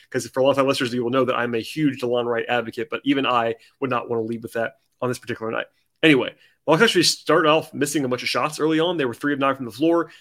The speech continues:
They were down by seven by the middle of the first quarter. And on the glass, it was really a struggle. Uh, I think they were playing Capela a little bit higher up on the floor, and that kind of pushed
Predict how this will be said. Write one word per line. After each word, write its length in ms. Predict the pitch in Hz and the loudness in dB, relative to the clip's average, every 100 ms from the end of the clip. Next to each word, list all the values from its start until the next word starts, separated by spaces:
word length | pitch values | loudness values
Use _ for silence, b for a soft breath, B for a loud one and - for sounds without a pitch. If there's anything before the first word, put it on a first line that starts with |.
| B | B
They 60 | - | -2
were 60 | 139 | 0
down 120 | 143 | 2
by 80 | 123 | 0
seven 500 | - 139 156 170 156 | 0 0 0 -2 -4
by 140 | 131 | -4
the 60 | 127 | 0
middle 180 | 139 143 | 0 0
of 60 | |
the 60 | 123 | -2
first 260 | 143 135 | -6 -4
quarter. 340 | - 143 143 139 B B - | -2 0 0 -2 B B -2
And 180 | 135 135 | -2 0
on 140 | 135 | -2
the 80 | 127 | -2
glass, 340 | 139 160 160 | 0 0 0
it 20 | |
was 160 | - 110 | -6 -8
really 360 | 110 135 151 160 | -4 2 2 2
a 40 | |
struggle. 520 | - 147 139 147 147 B - | 0 0 2 0 -2 B -8
Uh, 160 | 123 117 | -6 -6
I 60 | 123 | -6
think 160 | 165 180 | -4 -2
they 60 | |
were 120 | 151 | -2
playing 340 | 127 - 160 156 | -4 -2 -2 -2
Capela 280 | - - 151 | -6 -4 -2
a 20 | |
little 180 | 147 135 | 0 -2
bit 120 | - | -6
higher 340 | - 131 135 | 0 0 0
up 100 | 120 | -2
on 80 | 127 | -6
the 60 | 117 | -8
floor, 440 | - 135 147 143 | -6 0 2 0
and 120 | 123 | 0
that 140 | 127 123 | -2 0
kind 120 | 135 | -2
of 200 | 127 - _ | -4 -8 _
pushed 360 | - 135 - | -4 -4 -4